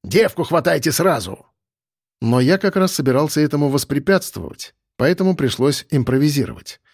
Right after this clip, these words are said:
Как только хватка злодеев чуть ослабла, я вставил ключ в замок, повернул и сломал. "Твою мать!" —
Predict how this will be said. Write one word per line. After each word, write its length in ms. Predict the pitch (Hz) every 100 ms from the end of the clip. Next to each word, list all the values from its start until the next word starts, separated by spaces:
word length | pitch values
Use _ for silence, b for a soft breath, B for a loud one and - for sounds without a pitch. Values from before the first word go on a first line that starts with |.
| _ _ _ _
Как 180 | 139
только 260 | - 208 185
хватка 340 | - 175 -
злодеев 460 | 123 139 135 170 127
чуть 220 | - 143
ослабла, 600 | 120 107 113 127 135 165 b b b b
я 160 | 131
вставил 380 | 139 - 139 135
ключ 240 | 131 143 110
в 60 |
замок, 540 | 101 123 113 175 - _
повернул 680 | 131 123 110 107 175 202 -
и 320 | 135 185 190 _ _
сломал. 840 | - - 127 151 175 151 - - _ _ _ _ _ _ -
"Твою 480 | 113 135 135 139
мать!" — 440 | 131 120 87 -